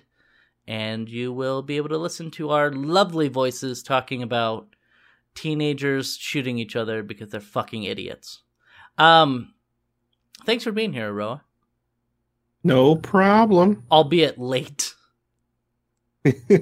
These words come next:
Speaker 2: My voice has, uh, gone from just woke up to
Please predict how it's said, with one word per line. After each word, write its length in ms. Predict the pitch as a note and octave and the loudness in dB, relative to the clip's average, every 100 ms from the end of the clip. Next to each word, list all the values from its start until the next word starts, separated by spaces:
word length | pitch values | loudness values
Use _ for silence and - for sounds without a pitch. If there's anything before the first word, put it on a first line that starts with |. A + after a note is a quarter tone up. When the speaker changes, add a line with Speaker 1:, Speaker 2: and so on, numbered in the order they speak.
| - - - - _ _ - - | 0 -20 -20 -20 _ _ -20 -2
Speaker 2:
My 220 | A#2+ B2+ | 2 4
voice 300 | B2 C#3 D3 | 6 6 4
has, 280 | A#2+ D#3 - | 0 -2 0
uh, 300 | B2 A#2+ A2+ | 2 2 0
gone 320 | - B2 B2 | 2 4 4
from 600 | A#2+ B2 A#2 A#2 A#2+ - | 2 0 0 0 -4 -8
just 300 | - C3 - | -2 0 2
woke 180 | C3 A2+ | 0 0
up 240 | A#2 B2 - | 0 -2 -4
to 340 | A#2+ A2+ A2 | -4 -4 -6